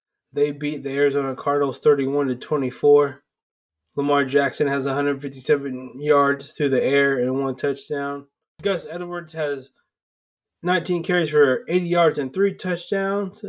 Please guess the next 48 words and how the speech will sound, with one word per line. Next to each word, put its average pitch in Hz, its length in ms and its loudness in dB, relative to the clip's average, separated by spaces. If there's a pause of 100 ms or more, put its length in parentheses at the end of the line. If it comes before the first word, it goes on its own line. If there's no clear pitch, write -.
He 240 180 -8
had 156 120 2
a 135 60 -4
great 147 320 -2
day. 156 380 2 (420)
Tell 175 140 -2
you 170 60 2
what, 170 120 0
the 151 60 -12
Baltimore 165 440 2
Ravens 160 300 4
offense 156 420 0
continues 156 600 -6
to 151 100 -8
roll. 165 420 4 (460)
You 143 100 -4
know, 143 220 2
they, 143 260 6
they 147 160 6
get 147 160 -2
the 147 80 4
win 147 80 2
over 147 160 0
the 135 120 -4
Arizona, 143 480 2 (280)
the 139 160 -2
Arizona 143 440 2
Cardinals. 156 640 2 (500)
I 160 140 -6
think 233 200 4
also 180 760 2 (320)
in 151 160 -6
the 147 100 0
A 147 220 2
F 156 80 0
C, 151 140 2
I - 20 0
think 175 220 -2
the 147 80 -4
Baltimore 147 360 0
Ravens 135 380 0
are 131 80 -2
kind 131 160 -2
of 123 100 -4
flying 131 240 -2
under 127 220 -2
the 123 120 -2
radar 135 440 0